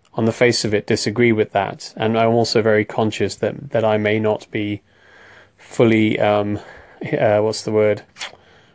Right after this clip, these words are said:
awakened, enlightened, engaged, i-, understanding of, you know, what people are getting at. But, um,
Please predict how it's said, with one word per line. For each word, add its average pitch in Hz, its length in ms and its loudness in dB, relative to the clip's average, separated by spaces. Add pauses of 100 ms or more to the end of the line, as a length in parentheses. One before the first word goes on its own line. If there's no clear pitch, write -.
(120)
awakened, 113 480 2
enlightened, 110 600 2
engaged, 107 600 0
i-, 123 200 -4
understanding 107 880 -2
of, 107 400 -2
you 113 60 -4
know, 107 100 -2
what 107 180 0
people 104 320 -4
are - 20 -2
getting 107 300 -2
at. - 320 -8 (880)
But, 147 380 4
um, 143 320 2